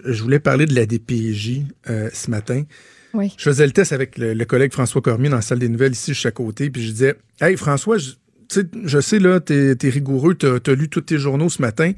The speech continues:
Speaker 1: C'est quoi la nouvelle la plus révoltante ce matin ? » Tant qu'à moi, il y en a deux qui étaient en compétition. Là, il y en a une dont on va <laughs> parler un peu plus tard dans,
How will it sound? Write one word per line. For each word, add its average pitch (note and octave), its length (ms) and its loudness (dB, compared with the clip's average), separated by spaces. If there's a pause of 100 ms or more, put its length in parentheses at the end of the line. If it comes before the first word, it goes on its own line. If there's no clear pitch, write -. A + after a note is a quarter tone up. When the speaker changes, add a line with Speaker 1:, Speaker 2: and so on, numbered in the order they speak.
(720)
Speaker 1:
C'est - 260 0
quoi A#3+ 240 2
la E3 160 4
nouvelle D#3+ 880 4 (300)
la C3 320 -2
plus F3+ 720 0 (240)
révoltante D#3 840 2
ce - 120 -8
matin ? » A2 260 -4 (1080)
Tant A2+ 100 -4
qu'à C3+ 140 0
moi, F3 120 6
il E3 40 4
y D3 40 4
en C3+ 100 0
a B2+ 60 2
deux D3+ 160 4
qui - 120 -2
étaient C#3+ 120 0
en C3+ 80 4
compétition. C#3 600 0
Là, E3 80 4
il C#3 40 4
y C3+ 40 6
en C3 100 4
a C#3 60 6
une D#3+ 120 4
dont C#3 180 2
on C3 60 2
va B2+ 100 4
<laughs> - 20 -2
parler B2+ 160 0 (100)
un G#3+ 60 6
peu E3 160 2
plus - 120 -16
tard D3+ 220 4
dans, C3 220 4